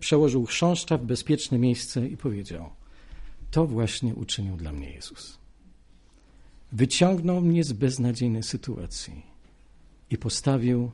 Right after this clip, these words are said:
na bezpiecznym miejscu”. Kochani, w ten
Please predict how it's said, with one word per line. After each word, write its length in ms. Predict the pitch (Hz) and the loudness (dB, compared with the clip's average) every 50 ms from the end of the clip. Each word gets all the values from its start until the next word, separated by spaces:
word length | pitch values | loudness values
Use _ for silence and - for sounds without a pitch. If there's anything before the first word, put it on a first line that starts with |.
| - - - - - | -10 -18 -16 -8 -4
na 120 | 117 110 | -2 -2
bezpiecznym 640 | 95 113 107 - - - 101 - - - 98 82 82 - - - - | -2 -2 -4 -6 -6 -8 -8 -6 -6 -6 -4 -6 -6 -8 -12 -14 -12
miejscu”. 520 | 71 71 71 - - - - - - - - - - - - - - - - - - - - _ - - - - _ - - - - - - - - - - - - - - - - - - - - - - - - - - - - - - - - - - | -10 -10 -10 -10 -10 -12 -14 -14 -16 -18 -18 -20 -20 -20 -20 -20 -20 -20 -20 -20 -20 -20 -20 _ -20 -20 -20 -20 _ -20 -20 -20 -20 -20 -20 -20 -20 -20 -20 -20 -20 -20 -20 -20 -20 -20 -20 -20 -20 -20 -20 -20 -20 -20 -20 -20 -20 -20 -20 -20 -20 -8 4
Kochani, 380 | - 156 160 190 190 190 190 | 8 10 10 12 12 10 8
w 40 | 175 | 8
ten 260 | - - 180 175 165 | 8 8 8 10 8